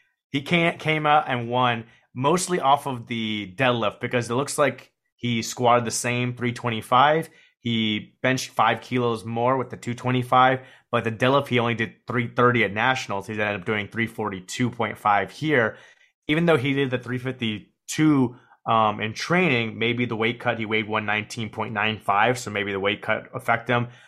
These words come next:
Plus, I mean, at that point, really, it didn't, uh, didn't matter. I mean, Mateusz did take a shot, but, um, since everyone missed their deadlifts in the end, it didn't really matter that he didn't get the three fifty-two or even three forty-seven. But he's the one who produced the total.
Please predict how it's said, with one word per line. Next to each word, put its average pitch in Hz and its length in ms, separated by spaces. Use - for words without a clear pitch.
Plus, 147 240
I 127 40
mean, 120 140
at 107 140
that 113 200
point, 110 240
really, 110 320
it 110 120
didn't, 113 280
uh, 107 240
didn't 113 320
matter. 110 500
I - 40
mean, 131 360
Mateusz 123 420
did 123 160
take 120 220
a 107 60
shot, 123 520
but, 101 320
um, 101 260
since 117 220
everyone 110 320
missed 107 220
their 101 80
deadlifts 101 340
in 104 60
the 98 100
end, 95 140
it 90 80
didn't 101 120
really 95 120
matter 98 420
that 104 100
he 107 140
didn't 98 180
get 101 160
the 98 60
three 98 200
fifty-two 95 540
or 101 140
even 95 200
three 104 140
forty-seven. 131 640
But 151 280
he's 117 160
the 117 60
one 135 120
who 131 60
produced 127 360
the 120 80
total. 131 480